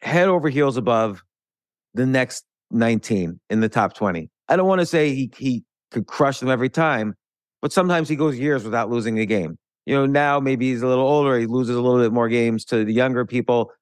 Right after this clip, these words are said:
but he still beats them overall, wins the world championship. He's the world blitz, rapid, and, and, and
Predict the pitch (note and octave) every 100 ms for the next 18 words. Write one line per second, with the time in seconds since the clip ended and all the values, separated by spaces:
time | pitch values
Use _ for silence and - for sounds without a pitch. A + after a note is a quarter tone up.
0 | - C#3 C#3 E3+ D3 C#3 C#3 - B2+ A#2+
1 | B2 A#2+ C3 C3 A#2+ A2 B2 A2 A2+ A2+
2 | A2 D3+ C3+ C3 A#2+ A#2+ - _ D#3+ D3+
3 | D#3+ A2 C#3 D#3 D3+ G#2 - _ _ _
4 | A#2 D#3+ D#3+ - B2 C#3 D3 D3+ B2 A#2+
5 | B2 A#2+ A#2 _ _ - A#2+ G#2+ - _
6 | - G#2 A#2+ A2+